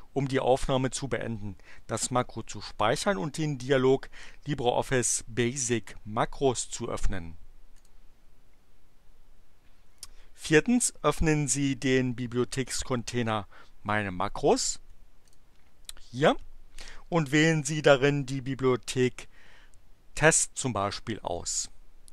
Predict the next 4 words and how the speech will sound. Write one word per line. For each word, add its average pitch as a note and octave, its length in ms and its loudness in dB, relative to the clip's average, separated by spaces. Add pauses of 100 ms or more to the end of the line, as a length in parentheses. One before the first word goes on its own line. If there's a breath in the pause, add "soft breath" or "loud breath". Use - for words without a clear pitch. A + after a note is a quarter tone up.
(140)
oder A2 280 -2
Test - 400 -6
zwei. B2+ 460 2 (1040)
Hier C#3 380 2